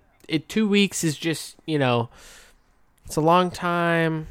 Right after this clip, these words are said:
I think I'd get a little bored. It'd be fun on the first weekend, maybe week and a half, week, you know, and then the second week would be a little, it'd be a little long. So yeah,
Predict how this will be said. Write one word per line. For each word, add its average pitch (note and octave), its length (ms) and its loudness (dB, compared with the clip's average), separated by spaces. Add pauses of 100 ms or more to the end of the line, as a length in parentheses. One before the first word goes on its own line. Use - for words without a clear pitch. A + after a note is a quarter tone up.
(1500)
I - 60 -20
think C3+ 200 -4
I'd D#3 160 2
get E3 140 2
a D#3+ 40 4
little D#3 460 6
bored. F#3 500 0
It'd D#3 100 4
be D3+ 120 4
fun F3 420 6
on E3 100 6
the C#3+ 60 -2
first F3 300 0
weekend, D#3+ 600 8
maybe C#3+ 200 2
week D3 220 4
and D#3 100 6
a - 20 4
half, D#3 340 0
week, D#3+ 580 0
you D#3 100 6
know, D3+ 440 6
and B2+ 140 -4
then B2+ 400 -2
the - 80 -12
second D3 400 -2
week D3 240 0
would C3 120 -4
be C3 100 2
a B2+ 60 2
little, C3 420 2 (1900)
it'd A#2+ 100 -10
be C3+ 80 4
a C3 80 8
little D3 260 8
long. C3 540 8
So A2+ 540 0 (240)
yeah, A2+ 260 2